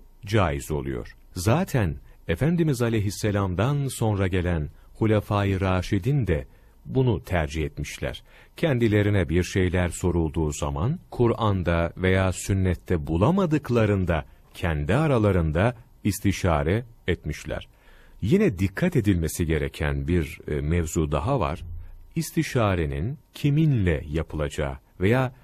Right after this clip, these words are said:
hangi yerlerde yapılacağı, istişare yapılacak, fikir alabileceğimiz, danışacağımız insanlarda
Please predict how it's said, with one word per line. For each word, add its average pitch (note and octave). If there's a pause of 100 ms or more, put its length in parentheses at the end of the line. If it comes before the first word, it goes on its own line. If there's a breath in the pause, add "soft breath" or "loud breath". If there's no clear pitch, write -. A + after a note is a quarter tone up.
(160 loud breath)
hangi E3+
yerlerde F2+
yapılacağı, D2 (280)
istişare G2
yapılacak, D#2+
fikir D3+
alabileceğimiz, F2
danışacağımız G#2
insanlarda E2